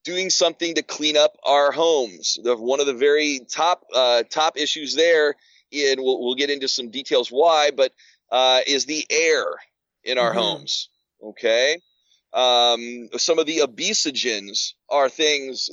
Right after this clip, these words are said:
Speaker 1: uh, that, uh, we find in very common household products.
Speaker 2: Hmm.
Speaker 1: And so I'll keep moving so we can get to that here before we're gonna run out of time.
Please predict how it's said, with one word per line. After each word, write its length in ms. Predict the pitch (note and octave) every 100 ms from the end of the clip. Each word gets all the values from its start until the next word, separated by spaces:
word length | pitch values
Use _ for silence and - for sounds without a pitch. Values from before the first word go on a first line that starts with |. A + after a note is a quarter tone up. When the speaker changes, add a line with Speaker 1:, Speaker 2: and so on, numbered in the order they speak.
| A2
Speaker 1:
uh, 340 | A#2 B2+ B2 A#2 A#2
that, 360 | B2 C3+ C3 -
uh, 280 | C3 B2+ B2+
we 100 | B2+
find 460 | B2+ D3 C#3+ C#3 C#3
in 240 | C3 B2
very 260 | A2+ C#3+ D3
common 320 | - C#3 C#3
household 420 | C3+ C3 - C3
products. 460 | - D#3 D#3 - B4
Speaker 2:
Hmm. 60 | G#3+
Speaker 1:
And 80 |
so 300 | A#2 A#2 G2
I'll 80 | G2+
keep 160 | - C#3
moving 340 | C3 E3 C3
so 120 | A#2 C3
we 60 |
can 160 | - -
get 200 | E3 F#3+
to 80 | C#3+
that 200 | B2+ B2
here 180 | C3 C#3+
before 300 | C#3+ D#3+ D3+
we're 260 | C#3+ C3+
gonna 180 | B2+ B2+
run 160 | C3 C3
out 100 | A#2+
of 60 |
time. 260 | - F#3